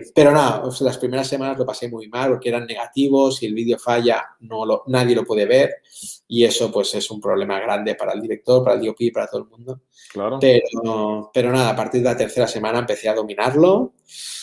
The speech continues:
Speaker 1: y la verdad es que fue una, una experiencia mágica, una experiencia única. O sea, estaré siempre eternamente agradecido. Y ahí conocí a Edu, que Edu, pues, en el fondo ha sido uno de mis grandes,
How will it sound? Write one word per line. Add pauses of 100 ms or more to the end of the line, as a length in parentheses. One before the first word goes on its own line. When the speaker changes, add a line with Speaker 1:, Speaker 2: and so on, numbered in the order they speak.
(200)
Speaker 1:
y
la
verdad
es
que
fue
una,
una
experiencia
mágica,
una
experiencia
única.
O
sea,
estaré
siempre
eternamente
agradecido. (340)
Y
ahí
conocí
a
Edu,
que
Edu,
pues, (340)
en
el
fondo
ha
sido
uno
de
mis
grandes,